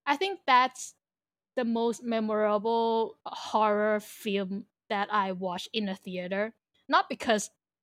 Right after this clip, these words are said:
I volunteered to watch it, <laughs> but, but because I,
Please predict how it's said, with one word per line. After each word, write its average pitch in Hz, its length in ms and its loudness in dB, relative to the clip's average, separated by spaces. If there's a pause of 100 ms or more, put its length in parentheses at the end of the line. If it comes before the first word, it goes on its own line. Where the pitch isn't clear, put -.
I 254 200 6
volunteered 220 500 4
to 285 100 8
watch 226 400 2
it, 370 180 6 (200)
<laughs> 427 200 -4
but, 240 300 8 (720)
but 254 280 8
because 240 540 4
I, 226 320 4